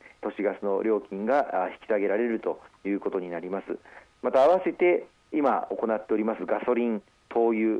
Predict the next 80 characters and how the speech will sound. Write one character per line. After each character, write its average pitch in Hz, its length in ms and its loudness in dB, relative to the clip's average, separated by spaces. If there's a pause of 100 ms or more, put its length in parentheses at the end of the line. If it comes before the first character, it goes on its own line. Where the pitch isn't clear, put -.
(120)
軽 120 120 0
油、 110 340 2
重 107 380 0
油、 104 100 -6 (240)
こ 120 160 0
う 113 60 -2
し - 60 -16
た 110 280 4
料 120 200 2
金 98 160 -8
の 95 80 -4
引 87 40 -10
き - 40 -18 (160)
下 113 120 2
げ 110 220 2 (140)
支 120 60 -4
援 123 140 0
策、 101 240 -6
こ - 100 -4
れ 110 80 2
を 110 120 4
来 117 140 4
年 113 140 0
一 107 140 -6
月 131 240 2
以 175 80 -2
降 165 220 0
も 180 280 0 (320)
継 117 120 2
続 101 280 -2
を 95 120 0
す - 60 -2
る 143 100 0
と - 220 0 (200)
い 147 60 0
う 156 60 0
こ 165 120 2
と 139 60 2
が、 95 300 2
あ 87 40 -2
の、 87 100 -8
決 - 240 -8
定 98 120 -2
の 90 100 -4 (120)
運 95 120 0
び 90 60 -4
と 95 80 -4
な 92 100 -2
り 110 100 0
ま 131 100 2
し 131 120 -6
て、 101 200 2 (320)
今 131 140 0
の 127 40 0
と 131 80 0
こ 131 80 4
ろ 131 100 4
こ 131 100 0
れ 139 100 8
ら、 98 680 4
あ、 98 40 2
来 120 160 2
年 123 100 0
の 120 80 2
九 - 140 0
月 180 220 4
ま 110 120 0
で、 95 200 0 (220)
え、 95 100 -4
続 101 240 -8
け - 120 -2
る 101 140 0
予 104 100 0
定 107 140 0
で 117 100 2
す 123 120 -14
け 104 100 0
れ 104 80 0
ど 117 80 0
も、 117 260 0